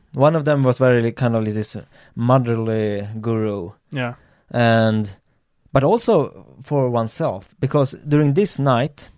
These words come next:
Speaker 1: when I snapped my fingers, I was, I felt almost like non-human, like very high vibrating. And I, I also actually communicated with, with aliens, some kind of beings. I rem-, I remember right now that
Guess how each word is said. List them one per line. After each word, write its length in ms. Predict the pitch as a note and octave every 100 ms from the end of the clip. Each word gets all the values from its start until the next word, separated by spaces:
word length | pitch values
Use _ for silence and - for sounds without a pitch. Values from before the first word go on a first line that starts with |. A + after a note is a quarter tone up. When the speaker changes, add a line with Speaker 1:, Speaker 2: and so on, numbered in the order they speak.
| _ _ _ _ _ _ _ -
Speaker 1:
when 180 | C3 A#2+
I 380 | A2+ A2 F2
snapped 280 | - C3 A#2
my 80 | G#2+
fingers, 380 | - C#3 G#3+ -
I 100 | F3
was, 300 | E4 - - _ - -
I 100 | -
felt 340 | E3 A#3 G3+ -
almost 360 | D#3+ D#3 C3
like 420 | C3 A#2+ G#2+ - _ - -
non-human, 760 | B2 C#3 A2+ C3+ D#3 A2 C#2+ - _ - - _
like 280 | - B2 -
very 480 | G#2 F#2+ B2 E3 E3
high 260 | A#2+ C#3+ C#3
vibrating. 640 | B2+ A#2+ B2 B2+ A#2+ A#2
And 100 | A#2
I, 120 | A#2+ - -
I 200 | - E3
also 420 | G#3 - F3+ C#3
actually 400 | - D3+ - C3
communicated 640 | - C3 D3+ C#3 B2 A2 G#2+
with, 240 | A2 G#2 _ _ -
with 100 | A#2+
aliens, 420 | A#2 G#3 A2+ - -
some 140 | - C#3+
kind 220 | D3+ C#3+
of 100 | B2
beings. 440 | D#3 F3 G2 - -
I 100 | C3+
rem-, 240 | C3+ - - - -
I 220 | - G#2+
remember 380 | B2+ B2 A#2 A2+
right 240 | A2+ G#2+
now 240 | C3+ B2+ G#2
that 300 | A2+ A2